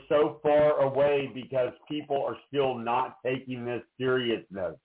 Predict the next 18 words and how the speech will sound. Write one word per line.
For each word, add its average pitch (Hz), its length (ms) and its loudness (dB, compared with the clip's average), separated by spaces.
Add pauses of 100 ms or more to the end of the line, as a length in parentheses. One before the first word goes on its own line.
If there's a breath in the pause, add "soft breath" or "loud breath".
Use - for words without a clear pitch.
(520 soft breath)
You 143 160 2
really 143 400 2
do. 127 480 -6 (540)
I 113 80 -4
mean, 135 340 -6
if 139 220 -4
you've 135 180 -10
gotten 147 460 0
one 147 260 -4 (100)
shot 147 420 2 (360)
and 127 240 -6
thirty 147 320 0
days 131 320 -4
have 143 100 -8
gone 147 260 0
by, 143 400 2 (280)
that - 260 2
one 139 280 -2